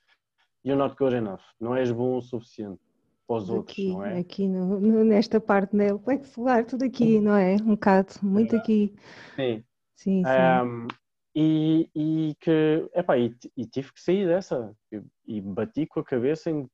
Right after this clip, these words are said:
Speaker 1: todo lado. Ahm, com, com isso foi, eu trabalhei imensas coisas minhas, a minha parte física e desporto e essas coisas, a, a, a,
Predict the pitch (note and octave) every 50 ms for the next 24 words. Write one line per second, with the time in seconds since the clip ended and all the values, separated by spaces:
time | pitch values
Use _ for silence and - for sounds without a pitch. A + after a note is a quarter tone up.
0 | _ - _ C#3 C#3+ C3+ C3 B2+ B2 C3 C3+ C3+ D3+ F3 F3+ _ _ _ _ _
1 | _ _ _ _ _ _ _ _ _ C3 C3+ C#3+ C#3+ C#3+ C#3 C#3 C#3 C#3+ D3 _
2 | _ _ _ _ _ _ _ _ _ _ _ _ _ _ _ _ _ _ - -
3 | _ _ _ _ _ _ _ _ - F#3 F#3 F3+ - F3 E3+ E3+ G3+ A3 A3 -
4 | - - D#3 D3+ C#3+ - - A#2+ - C#3 C3 - _ - - _ _ C#3 C3 C3+
5 | C#3+ C#3+ D#3 E3 F3 D#3+ D#3+ F3+ F#3+ F#3 G3 F3 - - E3+ D#3 D3+ C#3+ A#2+ A#2+
6 | B2+ B2+ C3 D3 D#3+ D#3 D3+ C#3+ C3+ B2 B2 - _ _ _ _ _ _ _ _
7 | _ _ _ A#2+ A#2 B2 C3 B2+ B2 - B2 A#2+ A#2 _ _ _ - B2 A2 G#2+
8 | _ _ - D3+ D3+ C3+ C3 A#2+ A2+ - A#2 A2 G#2 - - - _ - C3+ C#3+
9 | C3 _ - B2 A#2+ A#2 A#2 - B2 A2 - _ - C#3+ D3 C#3 C3 C3+ C3 B2
10 | A#2+ A#2+ A#2+ A#2+ A2+ A2+ G2+ F2 A#2 A#2+ A2+ A2+ A2 G#2+ G#2+ G#2 G2+ - _ _
11 | _ _ _ _ _ _ _ _ A2+ G#2+ G#2+ G#2+ G#2 G#2 G2+